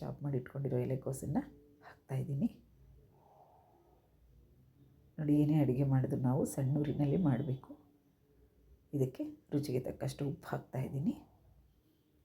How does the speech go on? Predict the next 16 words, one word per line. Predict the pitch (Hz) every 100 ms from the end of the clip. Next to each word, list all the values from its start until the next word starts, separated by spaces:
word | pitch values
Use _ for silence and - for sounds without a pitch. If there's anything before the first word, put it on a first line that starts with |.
| _ _ - - _ _ _ - - - _ _ -
ಹಾಗೆ | 139 123 - - _ _ _ _ _ - _ _ -
ಸ್ವಲ್ಪ | - 202 202 226 - - -
ಪೆಪ್ಪರ್ | 170 156 -
ಪೌಡರ್ | 117 120 -
ಹಾಕ್ತಾಯಿದ್ದೀನಿ. | - - - 127 139 156 277 - - - - - - - _ _ -
ಮನೆಯಲ್ಲೇ | 135 147 151 151
ನಾನು | 139 151 247 - - - _ _ _
ಫ್ರೆಶ್ | - 143 -
ಆಗಿ | 139 135
ಪೆಪ್ಪರ್ನ | 131 - 139 135 -
ಕುಟ್ಟಿ | 160 - - 294 - _ - _ -
ರೆಡಿ | 139 147
ಮಾಡ್ಕೊಂಡಿರೋ | 151 147 139 131 131 127
ಪೆಪ್ಪರ್ | 127 139 -
ಪೌಡರ್ | 127 131 131
ಹಾಕ್ತಾಯಿದ್ದೀನಿ. | - - 117 113 95